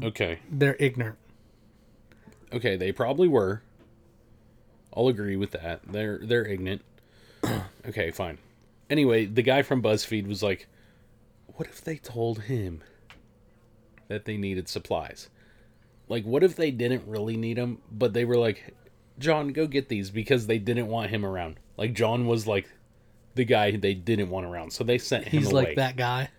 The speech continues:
Speaker 1: Yeah.
Speaker 2: It's like when the guy shows up at the party, like,
Speaker 1: Ah,
Speaker 2: Ah,
Speaker 1: fuck.
Speaker 2: this
Speaker 1: John.
Speaker 2: guy.
Speaker 1: You,
Speaker 2: God,
Speaker 1: you know, John White.
Speaker 2: God damn it, John's
Speaker 1: Damn it,
Speaker 2: here.
Speaker 1: John it. John, John it.
Speaker 2: John it. God, John it.
Speaker 1: <laughs>
Speaker 2: Right. So anyway, so, so they sent him off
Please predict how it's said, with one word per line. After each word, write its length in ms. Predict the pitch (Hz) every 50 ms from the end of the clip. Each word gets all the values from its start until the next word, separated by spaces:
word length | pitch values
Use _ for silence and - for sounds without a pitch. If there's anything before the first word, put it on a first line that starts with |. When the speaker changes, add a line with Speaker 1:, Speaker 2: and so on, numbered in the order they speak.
| _ - _
Speaker 1:
Yeah. 240 | - 110 104 92 - - - - - - - -
Speaker 2:
It's 140 | - 175 156
like 100 | 190 180
when 120 | 165 175 170
the 40 | 165
guy 180 | 151 156 156 151
shows 300 | - - 170 160 143 143
up 160 | 143 143 143
at 80 | 147 135
the 60 | 135
party, 300 | - - 143 143 143 139
like, 100 | 135 -
Speaker 1:
Ah, 720 | 190 196 190 180 120 117 113 104 95 98 98 92 85 82
Speaker 2:
Ah, 40 | - -
Speaker 1:
fuck. 720 | - - - - - - - - 117 95 85 - - -
Speaker 2:
this 100 | - 120
Speaker 1:
John. 440 | 160 165 147 139 139 127 113 113 110 - -
Speaker 2:
guy. 80 | 131 - - - - - _ _ - - - - -
Speaker 1:
You, 100 | 226 226
Speaker 2:
God, 160 | 208 - - 220
Speaker 1:
you 160 | 254 294 311
know, 220 | 247 190 156 160 165
John 380 | 147 180 185 185 220 214 202
White. 440 | 190 202 202 175 139 104 95 95 -
Speaker 2:
God 240 | - 165 160 151 - -
damn 240 | - - - 107 101
it, 120 | - 117 -
John's 280 | - - - 160 165 170
Speaker 1:
Damn 100 | 170 175
it, 80 | 170 139
Speaker 2:
here. 140 | 127 123 - -
Speaker 1:
John 340 | - - 104 95 95 95 95
it. 220 | 95 95 101 - - - - - _ - - - -
John, 300 | - 98 92 - 120 - - 123
John 260 | - 123 95 92 98
it. 100 | 98 - -
Speaker 2:
John 340 | 139 - 185 - 156 160 160
it. 140 | 165 160 -
God, 340 | - - - 226 208 147
John 320 | - - 160 127 143 147 156
it. 220 | 160 170 - - -
Speaker 1:
<laughs> 40 | _ _ - _ _ - - - - - - - - -
Speaker 2:
Right. 240 | - 170 143 - - - - - - - - - -
So 140 | - - 269
anyway, 240 | 294 294 277 226 196
so, 380 | - - 190 196 190 - -
so 180 | 180 - - 190
they 120 | 180 190
sent 260 | 185 - 226 226 202 220
him 100 | 196 160
off 340 | 135 127 123 120 - -